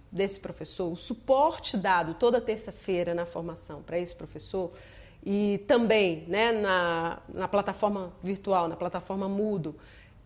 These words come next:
Além disso, algumas quintas-feiras que nós nos encontrávamos, né, ou com um momento de discussão, um momento de reflexão, um momento de construção dos projetos,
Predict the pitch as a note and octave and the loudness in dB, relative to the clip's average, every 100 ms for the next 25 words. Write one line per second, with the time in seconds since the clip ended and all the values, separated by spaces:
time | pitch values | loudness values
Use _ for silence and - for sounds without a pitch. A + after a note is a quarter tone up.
0 | - - - - B3 C#4 D4+ A3 A3+ G#3 | -20 -20 0 4 6 8 6 4 4 4
1 | - G3+ G3+ B3+ B3+ - B3 A#3 - A3 | 4 2 4 4 4 2 0 -2 2 4
2 | G#3 G#3 A3 G#3 G#3+ G#3 F#3+ G#3 G3+ G#3 | 4 0 -4 -2 -2 -2 -2 -2 -2 0
3 | G#3+ G3 E3+ D#3 D3+ - F3+ G#3 G#3+ G3+ | 2 4 2 -2 -8 -10 -2 2 6 6
4 | G#3+ G#3+ G#3+ G3+ G#3 G3+ G3+ E3+ F3 F#3+ | 4 2 2 2 2 0 -2 -6 -4 -4
5 | G3+ - - A3 G3+ G3 G3+ G#3 F#3+ G3 | -4 0 0 2 0 -2 -2 -4 -6 -8
6 | F3+ F#3+ - - A3 G#3 G3+ G3+ G#3 G#3+ | -6 -6 -2 0 0 0 0 -2 0 -2
7 | G#3 F3+ - G#3 - G3+ - A#3+ A3+ - | -2 -6 -4 -4 -4 -4 2 2 2 -2
8 | - F#3+ E3+ F#3 F3+ - - | -4 -4 0 0 0 -6 -12